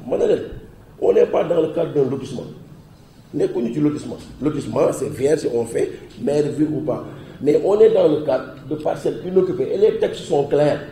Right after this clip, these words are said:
Article wax ci lu leer, que le maire, président de la commission domaniale, peut convoquer les services compétents, ñu passer à l'expropriation et à, à la désaffectation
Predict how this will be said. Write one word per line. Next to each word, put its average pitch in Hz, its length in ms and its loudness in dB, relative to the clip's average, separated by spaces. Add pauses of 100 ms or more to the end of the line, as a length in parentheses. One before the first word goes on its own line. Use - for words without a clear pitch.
(240)
Article 185 440 -2
wax 165 240 4
ci 165 60 -4
lu 151 120 4
leer, 147 320 4
que 151 60 0
le 156 220 6
maire, 170 220 6
président 156 360 4
de 147 60 -4
la 131 100 2
commission 127 380 -4
domaniale, 123 480 -2
peut 160 100 -4
convoquer 156 420 0
les 127 100 0
services 127 340 -6
compétents, - 440 -6 (420)
ñu 151 120 2
passer 156 320 0
à 135 200 -6
l'expropriation 151 800 -6
et - 200 -6 (280)
à, 165 40 -2 (120)
à 165 40 -2
la 165 160 0
désaffectation 151 760 -4